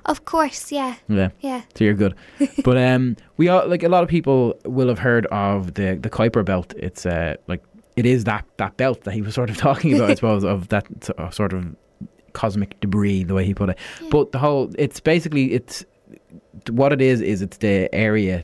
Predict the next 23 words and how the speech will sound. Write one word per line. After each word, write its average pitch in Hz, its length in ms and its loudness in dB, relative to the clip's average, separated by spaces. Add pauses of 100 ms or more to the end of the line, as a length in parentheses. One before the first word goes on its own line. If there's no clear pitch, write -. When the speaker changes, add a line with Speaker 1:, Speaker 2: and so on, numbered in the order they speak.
(120)
Speaker 2:
that 87 300 -2 (280)
kind 98 160 -4
of 85 80 -4
lies 90 260 -2
sort - 140 -8
of 80 100 -10
beyond 82 560 -6
Neptune, 92 420 -2
I 85 40 -4
suppose. 82 280 -4 (240)
Speaker 1:
Okay. 277 200 -14 (280)
Speaker 2:
Um, 90 180 0
but 123 120 2
it's 123 80 0
al-, 143 300 4
it's - 160 -4
often 131 240 0
referred 117 180 -2
to 101 80 -6
as 98 60 -6
the - 80 -8
Kuiper 113 340 0
belt. 62 220 -6